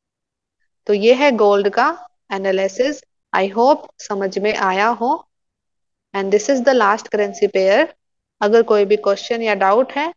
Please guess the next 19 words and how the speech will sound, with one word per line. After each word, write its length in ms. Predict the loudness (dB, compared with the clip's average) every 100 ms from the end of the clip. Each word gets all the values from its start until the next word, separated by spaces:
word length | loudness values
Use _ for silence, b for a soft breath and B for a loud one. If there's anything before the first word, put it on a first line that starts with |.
| _ _
तो 60 |
आप 160 | -2 -2
comment 320 | -4 -6 -8
section 340 | -4 -6 -4 -6
में 180 | -4 -2
ask 300 | 0 -2 -2
कर 100 | -4
सकते 420 | -2 -6 -4 -6
हो। 240 | -4 -8 -8 _ _ _ _ -2
So, 140 | 6 6 6 4 2 -4 -8 _ _ -8
thank 220 | -6 -6 -6
you 60 |
so 180 | -2 -2 0
much 260 | -2 -4 -4
for 100 | -4 0
watching 360 | 0 -2 -8
whole 200 | -6 -4
video। 380 | -2 0 2 2
I 80 | 2